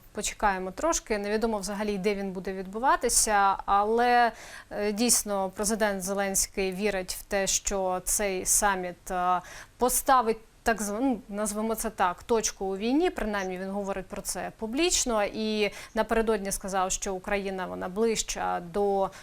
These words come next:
миру, ніж будь-коли. І в Росії на це, звісно, що від-, відповіли, що так звана спецоперація буде завершена,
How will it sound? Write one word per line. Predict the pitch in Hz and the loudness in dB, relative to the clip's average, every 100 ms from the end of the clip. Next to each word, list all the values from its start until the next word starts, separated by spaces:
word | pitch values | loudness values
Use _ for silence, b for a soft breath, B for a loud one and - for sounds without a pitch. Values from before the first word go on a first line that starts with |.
| B | B
миру, | 214 233 196 | 0 2 0
ніж | 196 214 - | -2 0 0
будь-коли. | 330 370 - 262 254 226 208 202 - | 2 0 2 2 4 4 2 -2 -4
І | 226 226 220 | -2 0 0
в | 185 | 0
Росії | 202 226 - 226 190 | 0 4 4 2 -2
на | 185 | -6
це, | 180 - 180 180 180 | -8 -6 -6 -6 -8
звісно, | 180 170 208 214 - 180 | -8 -4 -2 -2 -4 -8
що | 180 - 185 180 170 | -8 -6 -4 -6 -6
від-, | 190 175 - | -6 -8 -8
відповіли, | 185 196 - 214 269 349 359 | -8 -8 -6 -2 0 2 2
що | - - 190 180 | 0 -4 -4 -6
так | 190 175 | -8 -8
звана | 185 180 185 | -6 -4 -6
спецоперація | - 185 - - 180 180 - 180 | -6 -8 -10 -8 -6 -4 -6 -8
буде | 175 185 196 | -10 -10 -4
завершена, | 233 330 370 - 277 | 0 2 2 2 2